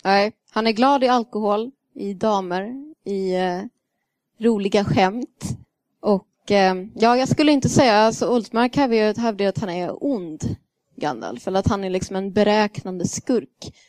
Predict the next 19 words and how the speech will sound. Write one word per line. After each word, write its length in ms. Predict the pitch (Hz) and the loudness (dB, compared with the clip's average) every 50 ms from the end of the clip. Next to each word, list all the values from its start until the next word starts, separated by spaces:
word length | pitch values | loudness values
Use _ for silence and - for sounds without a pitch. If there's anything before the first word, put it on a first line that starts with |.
| _ _ _ _ _ _ _ _ _ _ | _ _ _ _ _ _ _ _ _ _
Medan 300 | 208 208 196 196 196 196 | -2 0 2 2 0 2
jag 140 | 196 202 214 | 2 2 2
väl 140 | 208 233 226 | 2 0 0
snarare 400 | - - 214 190 190 220 247 247 | -2 -2 -2 0 0 0 -2 -4
tror 200 | 233 - - 180 | -4 -4 -2 -2
att 140 | 170 165 - | -2 -2 -4
han 160 | - 196 175 | -6 -8 -8
är 60 | 180 175 | -8 -8
bara 340 | 165 185 175 160 165 170 | -6 -4 -4 -4 -4 -6
liksom 640 | 156 160 170 - 160 190 - - 185 170 160 151 190 - _ _ _ - | -6 -8 -10 -12 -12 -12 -12 -12 -12 -12 -12 -14 -16 -20 _ _ _ -12
lite, 920 | 226 196 214 214 190 165 - - _ _ - 185 160 147 160 151 147 - - _ _ _ _ _ _ _ _ _ _ _ _ _ _ _ _ _ | -8 0 2 4 4 4 2 -4 _ _ 2 2 2 2 0 -2 -4 -8 -14 _ _ _ _ _ _ _ _ _ _ _ _ _ _ _ _ _
lite 400 | - 220 254 240 - - _ - | 0 2 2 2 0 -2 _ -6
jobbig. 800 | 175 165 - 262 285 - _ _ _ - - - - - - - _ _ _ _ | -6 -4 -4 -6 -6 -6 _ _ _ -8 -8 -8 -8 -12 -18 -20 _ _ _ _
Eller 100 | 180 208 | -6 -4
inte 140 | 190 - 156 | -2 -2 0
lite 360 | 151 214 247 - - - 156 | 0 0 -2 -2 -4 -2 0
jobbig, 240 | 254 254 185 147 139 | 0 0 0 0 0
väldigt 400 | - 240 226 - - - - - | 0 0 0 -2 -4 -6 -4 -2
jobbig. 260 | - - - - 254 | -4 -4 -4 -6 -10